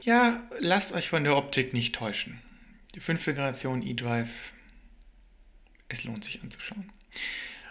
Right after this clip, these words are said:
Und das war's mal mit dem Techtober aus unserer Sicht. Weitere Technologieträger, glaube ich, haben wir jetzt so nicht mehr in petto, aber diese drei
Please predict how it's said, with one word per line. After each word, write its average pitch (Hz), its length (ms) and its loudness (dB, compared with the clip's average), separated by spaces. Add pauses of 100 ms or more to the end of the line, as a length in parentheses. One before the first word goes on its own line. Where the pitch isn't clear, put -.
(100)
Und 156 420 6
das 151 240 2
war's 170 360 6
mal 160 260 0
mit 147 320 -2
dem 139 380 0 (240)
Techtober 135 920 2
aus 120 340 0
unserer 131 500 2
Sicht. 143 540 -2
Weitere 131 420 2
Technologieträger, 127 1300 0 (480)
glaube 123 680 2
ich, 143 160 2
haben 135 160 2
wir 131 60 2
jetzt 127 180 -2
so 135 160 0
nicht 131 460 -4
mehr 127 360 4
in 127 160 -4
petto, 156 500 0
aber 131 220 4
diese 135 320 4
drei 131 560 6